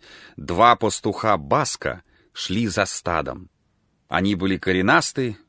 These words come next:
плечисты, смуглы, с чёрными глазами и выразительными лицами, на которых лежал отпечаток задумчивости и углублённой созерцательности.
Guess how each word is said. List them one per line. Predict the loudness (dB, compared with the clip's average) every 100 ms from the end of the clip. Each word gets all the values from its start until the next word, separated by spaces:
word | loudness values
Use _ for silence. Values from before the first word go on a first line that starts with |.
| _ _ _
плечисты, | -6 -2 0 -2 -2 -4 -4
смуглы, | -4 -4 -2 0 0 -2 _ _ _ _ _
с | -8
чёрными | 0 4 6 6 2 2
глазами | 2 4 4 4 2 -2 -12 _
и | -2
выразительными | 2 4 4 2 -2 0 0 0 0
лицами, | 0 -2 -4 -8 -10 -14 _ _ -8
на | -4
которых | -4 -2 -2 -2 -4
лежал | -6 -2 -2 -2
отпечаток | -6 -6 -2 -2 -4 -6
задумчивости | -6 -4 -2 -2 -4 -4 -6 -8 -8 _ _ _ _
и | -2 -2 -2
углублённой | -2 0 -2 0 0 0 0 -2
созерцательности. | -4 -4 -4 -4 -4 -4 -4 -12 -14 -14 -18